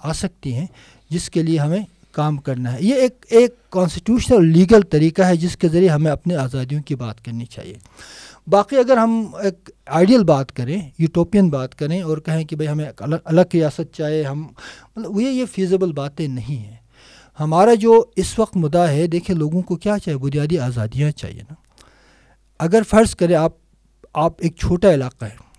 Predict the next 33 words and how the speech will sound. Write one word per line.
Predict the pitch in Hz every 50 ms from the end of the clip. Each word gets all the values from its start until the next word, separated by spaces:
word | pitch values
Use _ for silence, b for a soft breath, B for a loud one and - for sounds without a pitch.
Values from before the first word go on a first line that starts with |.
| _ _ _ 160
अगर | 165 160 180 180
आपको | 175 175 - 175
कॉन्स्टिट्यूशनल | 170 - 165 165 151 - 160 - 202 208 175 - 196 - -
एम्बिट | 156 156 156 165 175 170 175
में | 165 143
लिया | 127 139 165 190 175
जाता | 147 139 123 135 - 175
तो | - 175
आप | - 151 - _
प्रोविंस | - 160 160 180 185 - -
तो | 180
नहीं | 190 214 185
बन | 139 123
सकते। | 113 - - _ _ _ 120 113 - _ b b b b b b b 160
आप | 160 156 -
तो | 160
या | 160 170 165
तो, | 160 - 170 165 165 160
अ, | - - _ - _ _ _ _ b b b b b b b b _ 143 143 139 139 135 - - - 120 135 - -
केपी | 180 175 165 - 190 170
के | - 180
साथ | 156 - 175 165
कोई | - - 165 151 151 147 135
डिस्ट्रिक्ट | 135 151 - - - 202 165
बन | 160 175 170 175
के | 175 180 165
रहेंगे | 151 147 143 143 139 143 143 139 b b b b b b b b _ -
या | 156 160 156
इधर | 147 143 143 143 135 131
किसी | 131 - 147 - - 147
और | 160 190
के | - 190
साथ | 160 185 175